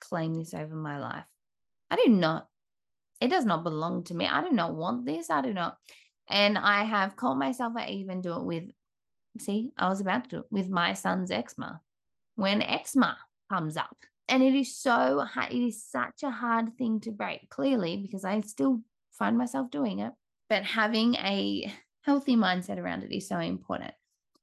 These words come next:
So that was a bonus side note for you.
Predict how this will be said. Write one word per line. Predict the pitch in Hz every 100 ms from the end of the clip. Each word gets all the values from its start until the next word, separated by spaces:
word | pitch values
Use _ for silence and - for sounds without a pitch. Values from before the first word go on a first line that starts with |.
| _
So | - 170 110
that | 202 233
was | 349 311
a |
bonus | 247 202 208 214 254 262
side | - 190 180
note | 170 165 -
for | 180
you. | - - 240